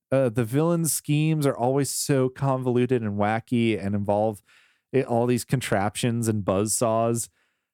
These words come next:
And then at the last minute, someone runs in and shoots a laser gun at something and, like, destroys it so everyone can get out. It's so good.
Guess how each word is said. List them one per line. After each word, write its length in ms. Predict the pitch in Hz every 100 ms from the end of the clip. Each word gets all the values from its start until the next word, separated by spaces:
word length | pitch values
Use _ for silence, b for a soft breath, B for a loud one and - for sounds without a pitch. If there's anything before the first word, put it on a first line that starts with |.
| _
And 140 | 131 120
then 80 |
at 100 | 113
the 80 | 131
last 360 | 117 110 117 -
minute, 340 | 113 113 123
someone 300 | - 123 117
runs 280 | 113 113 107
in 160 | 113 113
and 120 | 107
shoots 260 | - 120 -
a 60 | 113
laser 340 | 98 95 110
gun 240 | 104 113 113
at 120 | -
something 360 | 120 110 123
and, 80 | 110
like, 160 | 98 101 _ 135
destroys 640 | 117 107 - 107 107 117
it 180 | 117 127
so 120 | 123
everyone 240 | 101 110 107
can 120 | 117
get 160 | 107 98
out. 160 | 98 -
It's 260 | 98 -
so 280 | - 139 113
good. 320 | 92 95 80